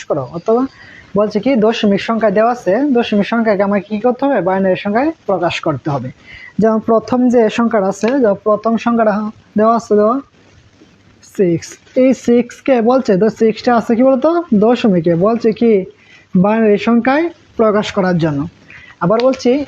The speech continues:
এই যে দেখো, সিক্স দেওয়া আছে, মানে ছয় দেওয়া আছে, বলছে কি বাইনারিতে প্রকাশ করো।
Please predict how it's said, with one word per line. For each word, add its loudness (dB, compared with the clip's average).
এই 4
যে 2
দেখো, 2
সিক্স 2
দেওয়া 4
আছে, -4
মানে 0
ছয় 2
দেওয়া 2
আছে, -2
বলছে 0
কি 0
বাইনারিতে 0
প্রকাশ -2
করো। -4